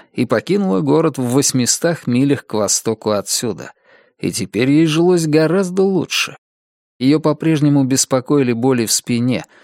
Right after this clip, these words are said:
но и спина потихонечку выздоравливала. Это было уже заметно. И хотя конкретно сейчас, в эту минуту, почки болели ужасно, Рози всё-таки понимала, что это нормально.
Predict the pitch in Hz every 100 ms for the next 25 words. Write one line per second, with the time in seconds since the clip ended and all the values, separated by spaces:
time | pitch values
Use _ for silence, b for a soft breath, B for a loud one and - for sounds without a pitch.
0 | b - 117 123 - 120 113 110 147 180
1 | 190 185 - 170 123 - 127 127 117 117
2 | 127 98 71 - - - - _ _ -
3 | 92 98 120 127 143 160 151 151 180 175
4 | 120 - - - _ _ _ _ _ -
5 | - 117 - 117 127 117 - 135 127 123
6 | 113 107 95 - 139 117 - - - 123
7 | 143 - 120 113 135 131 - - - _
8 | _ _ _ 131 131 - - 117 113 127
9 | 135 120 117 107 139 147 - - 80 -
10 | _ _ - 85 87 113 - 131 131 151
11 | 139 135 131 120 120 135 127 - 120 117
12 | 117 117 120 117 123 123 - -